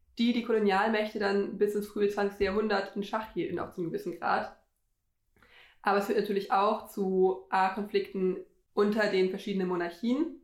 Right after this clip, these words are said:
Natürlich wissen wir auch, dass Alkohol ein wichtiger Faktor war, dass der viel verkauft wurde. Und ich habe einen Text gelesen, wo irgendwie von, in irgendeiner Region von den drei wichtigsten Monarchien jeweils mindestens ein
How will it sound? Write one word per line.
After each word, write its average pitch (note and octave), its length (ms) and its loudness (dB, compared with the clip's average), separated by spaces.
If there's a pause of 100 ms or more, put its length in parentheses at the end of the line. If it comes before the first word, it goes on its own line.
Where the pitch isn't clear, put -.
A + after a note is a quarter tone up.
(280)
Natürlich G3+ 300 0
wissen F#3+ 180 -2
wir F#3+ 180 2
auch, G#3+ 220 2
dass - 200 -10
Alkohol A#3 420 2
ein A#3 80 2
wichtiger A#3+ 320 -6
Faktor A3+ 340 -2
war, A#3+ 220 2
dass A3 160 -6
der F#3+ 240 0 (100)
viel A3+ 440 -2 (220)
verkauft G3 580 -2
wurde. A#3+ 520 0 (420)
Und G3+ 120 0
ich G#3+ 80 -2
habe G3+ 100 -2
einen G#3 80 -4
Text G#3 180 -2
gelesen, G#3 420 0
wo F3+ 120 0
irgendwie F#3 320 0
von, F3+ 480 -2 (140)
in F#3 120 -4
irgendeiner F#3+ 300 2
Region G#3 460 2
von G3+ 140 -6
den F3+ 120 2
drei F#3 340 0
wichtigsten F#3 600 -4
Monarchien G#3+ 720 -2 (260)
jeweils F#3+ 380 2
mindestens F#3 440 -4 (120)
ein F#3+ 500 0